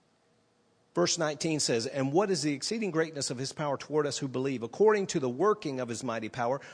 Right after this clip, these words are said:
which he worked in Christ when he raised him from the dead and seated him at his right hand in the heavenly places, far above all principality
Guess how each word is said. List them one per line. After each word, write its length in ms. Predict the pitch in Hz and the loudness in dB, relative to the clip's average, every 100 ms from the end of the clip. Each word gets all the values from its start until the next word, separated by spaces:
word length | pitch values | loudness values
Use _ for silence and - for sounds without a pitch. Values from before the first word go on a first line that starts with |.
| - | 0
which 240 | 143 156 | 2 4
he 200 | - 170 | 0 -2
worked 460 | 135 170 208 - - - | 0 0 0 -4 -18 -10
in 300 | 175 175 165 | -6 -6 -8
Christ 800 | - 147 104 113 139 - - - _ - - - | -4 -2 -2 -4 -4 -4 -6 -14 _ -20 -16 2
when 180 | 160 151 | 4 6
he 160 | 156 | 2
raised 500 | 120 139 196 220 - | 4 4 4 2 0
him 120 | 185 | -2
from 200 | 165 170 | 0 0
the 100 | 131 | 0
dead 340 | 120 127 131 135 - 143 | 0 0 0 -2 -8 -2
and 160 | 139 | 0
seated 440 | - - 226 170 143 | 2 0 0 0 0
him 180 | 135 139 | -2 -2
at 180 | 131 135 | -2 0
his 200 | 123 120 | -4 0
right 280 | 156 214 160 | 0 0 -2
hand 300 | 139 143 - | -4 -4 -4
in 240 | 202 208 160 | 0 0 2
the 80 | |
heavenly 420 | 147 175 160 143 127 | 0 0 0 -2 -2
places, 500 | 151 147 - 123 - - - _ | -2 -2 -2 -4 -8 -14 -20 _
far 440 | - 196 220 233 185 | 2 4 4 4 2
above 500 | 127 107 104 131 - - _ | 2 -2 -2 -4 -8 -20 _
all 280 | - 226 220 | 6 8 6
principality 920 | - 156 - 110 117 107 110 123 | 2 -2 -2 -4 -2 -2 -4 -8